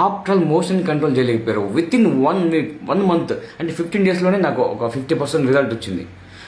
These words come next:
Within one మంత్లో హోమియోపతి వాళ్ళు నా మోషన్ తగ్గించారు. మీరు లగ-, వేలకు వేలు మందులు వాడి, వాడి, వాడి చచ్చాను నేను. మూడు నెలలు వాడాను,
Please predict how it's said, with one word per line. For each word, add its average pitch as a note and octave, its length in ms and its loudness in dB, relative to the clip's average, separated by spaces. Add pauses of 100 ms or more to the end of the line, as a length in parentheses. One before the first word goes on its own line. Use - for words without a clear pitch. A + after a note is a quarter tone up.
(180)
Within F#3 340 4
one F#3+ 220 2
మంత్లో F#3+ 300 4
హోమియోపతి F3 580 2
వాళ్ళు B2+ 440 0 (840)
నా C#3+ 80 -2
మోషన్ E3 380 0
తగ్గించారు. A#2 480 -4 (1120)
మీరు F3 180 2
లగ-, C#3+ 440 0
వేలకు F3+ 460 2
వేలు F3+ 300 2
మందులు C#3+ 720 0
వాడి, C3+ 440 0
వాడి, C#3 300 2
వాడి C3 260 2
చచ్చాను E3+ 480 -2
నేను. A2 220 -2 (300)
మూడు C#3 220 2
నెలలు D#3+ 220 4
వాడాను, B2 400 0